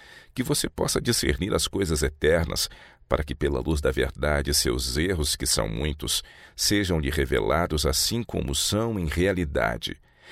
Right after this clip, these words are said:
a fim de que faça o necessário esforço para eliminá-los, e em lugar desse fruto nocivo e amargo, você possa produzir fruto que é precioso para a vida eterna. Por seus frutos os conhecereis.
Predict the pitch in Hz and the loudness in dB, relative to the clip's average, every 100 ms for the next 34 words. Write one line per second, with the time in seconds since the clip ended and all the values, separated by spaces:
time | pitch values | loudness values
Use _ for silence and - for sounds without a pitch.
0 | - - 131 135 147 - 85 78 87 92 | -4 -2 0 -2 -4 0 -2 2 2 2
1 | - 65 71 64 60 - 67 58 60 - | 0 0 0 2 2 4 2 2 -2 0
2 | 67 82 76 67 62 62 58 50 50 82 | 0 2 0 2 2 2 -2 -4 0 2
3 | 95 90 - - - - - 69 73 71 | 2 0 -2 -6 -20 -20 -6 0 2 2
4 | 69 76 71 69 73 - - 90 78 71 | 2 2 2 0 -2 -4 -4 -4 -2 0
5 | 69 - 92 104 78 64 55 50 65 76 | 2 0 0 -2 -2 0 0 0 0 2
6 | 69 60 - - - - - - - 139 | 0 -4 -10 -18 -8 0 2 2 2 0
7 | - - 87 78 95 78 80 101 - - | 0 0 2 2 2 0 0 -2 -2 -2
8 | 78 92 90 - 80 71 110 127 - 107 | 2 4 4 2 2 4 4 2 -2 -2
9 | 90 71 92 92 62 - 60 58 - 50 | -2 0 -2 0 -2 -2 -4 -2 -6 -12
10 | - _ _ _ _ 69 67 - - - | -14 _ _ _ _ -4 0 0 -2 0
11 | 85 95 104 85 - 85 82 - 87 64 | 0 0 -2 -2 0 2 2 4 4 2
12 | 50 - - | 0 -2 -2